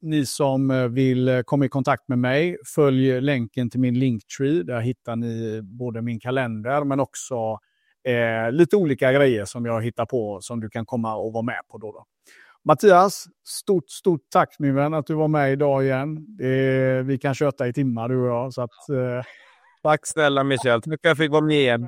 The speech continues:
Speaker 2: Du är en kille och all respekt till podden. Grymt allt du gör med podden och, nej, grymt jobbat med allting. Tack för att jag fick vara med.
Speaker 1: Ja.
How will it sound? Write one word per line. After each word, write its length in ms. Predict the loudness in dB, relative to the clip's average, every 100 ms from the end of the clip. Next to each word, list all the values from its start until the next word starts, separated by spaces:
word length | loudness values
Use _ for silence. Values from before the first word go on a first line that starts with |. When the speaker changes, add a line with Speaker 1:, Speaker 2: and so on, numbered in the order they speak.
| -2
Speaker 2:
Du 180 | -2 -2 _ _
är 200 | 2 4
en 80 | 4
kille 400 | 0 -4 -4 -2
och 140 | 0 2
all 180 | 2 0
respekt 360 | 0 -2 -4
till 100 | -6
podden. 440 | -4 -2 -2 -2 -2
Grymt 380 | -2 -2 -4 -4 0
allt 200 | 0 0
du 80 | -2
gör 120 | -2
med 140 | -2
podden 420 | -4 -2 -2 -2
och, 220 | -2 -4 -4 _ _ _ -4
nej, 220 | -4 -4
grymt 280 | -4 -4 -2
jobbat 300 | -2 -2 -4
med 100 | -8
allting. 260 | -10 -14 -4
Tack 160 | -2 0
för 60 |
att 20 | -2
jag 60 |
fick 100 | 0
vara 100 | -2
med. 120 | 2
Speaker 1:
Ja. 100 | 2